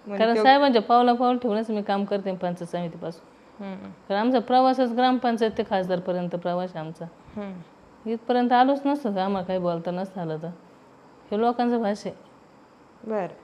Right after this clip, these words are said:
Speaker 1: <laughs> नाही, असू शकतो. आ, माणूस लगेचच्या लगेच समजत नाही, जशी परिस्थिती समोर येते त्याच्यावरती सगळ्या गोष्टी असतात. आणखी एक गोष्टीचं म्हणजे थोडंसं मी त्याला एक आरोप प्रत्यारोपांसाठी देईल.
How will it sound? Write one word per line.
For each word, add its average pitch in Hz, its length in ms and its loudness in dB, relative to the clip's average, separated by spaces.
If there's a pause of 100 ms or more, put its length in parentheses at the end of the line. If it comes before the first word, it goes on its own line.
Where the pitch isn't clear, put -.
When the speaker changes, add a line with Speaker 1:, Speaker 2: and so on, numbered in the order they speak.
(380)
Speaker 1:
<laughs> 226 1160 -6
नाही, 208 140 -6 (140)
असू 233 280 4
शकतो. 233 560 2
आ, 190 120 2
माणूस 202 400 2 (100)
लगेचच्या 214 560 2
लगेच 226 300 2
समजत 208 480 0
नाही, 190 140 0
जशी 202 220 -2
परिस्थिती 208 540 2
समोर 190 360 -2
येते 196 400 -4 (280)
त्याच्यावरती 190 640 0
सगळ्या 180 300 0
गोष्टी 180 340 -6
असतात. 180 320 -6 (840)
आणखी 214 360 4
एक 285 160 2
गोष्टीचं 262 580 4
म्हणजे 226 420 4 (160)
थोडंसं 226 380 4
मी 233 120 0
त्याला 226 260 4
एक 214 200 2
आरोप 190 320 2
प्रत्यारोपांसाठी 196 1080 0
देईल. 190 220 -4